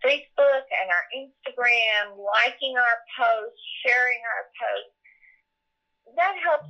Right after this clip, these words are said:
build our audience. And everybody knows somebody from somewhere else. And so if you become that link, that connection, um,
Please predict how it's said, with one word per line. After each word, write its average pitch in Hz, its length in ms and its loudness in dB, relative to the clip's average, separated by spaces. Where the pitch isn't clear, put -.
build 254 320 0
our 190 400 -2
audience. 285 400 -8
And 202 240 0
everybody 240 640 0
knows 208 320 -4
somebody 226 560 -4
from 180 160 -14
somewhere 214 560 2
else. - 320 -4
And 214 220 -2
so 208 480 2
if 254 240 -2
you 285 240 -6
become 254 480 -2
that - 260 0
link, 247 240 -6
that 226 220 2
connection, 226 760 -6
um, 208 320 0